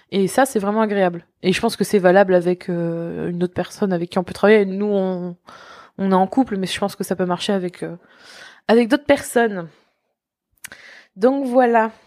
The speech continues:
Dernière question, et puis, euh, peut-être aussi, euh, on pourra peut-être parler un peu plus largement de comment je gè-, on gère la frontière pro et perso, si jamais, euh,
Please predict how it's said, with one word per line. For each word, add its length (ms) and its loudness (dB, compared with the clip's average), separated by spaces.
Dernière 400 2
question, 640 -2
et 140 0
puis, 340 -2
euh, 80 4
peut-être 460 2
aussi, 440 0
euh, 460 2
on 160 -4
pourra 260 -4
peut-être 320 -4
parler 280 0
un 120 0
peu 120 -6
plus 140 2
largement 360 2
de 100 -2
comment 380 -2
je 140 0
gè-, 220 0
on 200 -2
gère 200 2
la 120 0
frontière 420 -6
pro 180 2
et 40 2
perso, 320 -2
si 160 -6
jamais, 340 0
euh, 120 -6